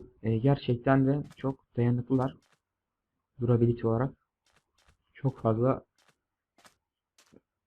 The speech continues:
uzun ömürlü. Şöyle gidelim.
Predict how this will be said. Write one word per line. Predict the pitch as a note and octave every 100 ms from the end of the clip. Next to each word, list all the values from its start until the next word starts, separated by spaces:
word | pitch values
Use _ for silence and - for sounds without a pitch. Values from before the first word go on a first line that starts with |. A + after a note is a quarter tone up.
| _
uzun | C3 A#2+ A#2+
ömürlü. | G#2+ G2+ B2+ D3 - - _ _ _ _ _ _ _ - _ _ - _ _ _ _ _ _
Şöyle | - A#2 G#2 G2
gidelim. | G#2 B2+ B2 B2+